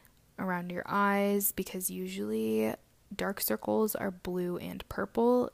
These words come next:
and a little bit of green if you have green under there too. So I really wouldn't put purple on purple.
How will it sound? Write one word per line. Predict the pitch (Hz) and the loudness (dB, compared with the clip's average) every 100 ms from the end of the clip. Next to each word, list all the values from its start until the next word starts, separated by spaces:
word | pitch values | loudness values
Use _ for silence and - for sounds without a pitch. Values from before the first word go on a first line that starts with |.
| - | -6
and | 190 180 | -6 -6
a | |
little | 185 190 | -4 -4
bit | 185 | -2
of | 185 | -2
green | - 185 180 180 | -2 -2 -2 -4
if | 185 - | -6 -6
you | 180 180 180 185 - - - - _ | -4 -2 -2 -4 -10 -20 -20 -20 _
have | - 196 196 | -8 -6 -4
green | - - - | -6 -6 -6
under | - - | -6 -6
there | - - - | -6 -6 -6
too. | - - - | -4 -6 -4
So | - - - | -4 -4 -4
I | 190 | -4
really | 190 190 202 | -2 2 2
wouldn't | 185 180 - | 2 -4 -4
put | - | -6
purple | - 185 175 175 | -4 -6 -2 -2
on | 175 | -2
purple. | 180 - - 233 240 240 | -6 -10 0 2 2 0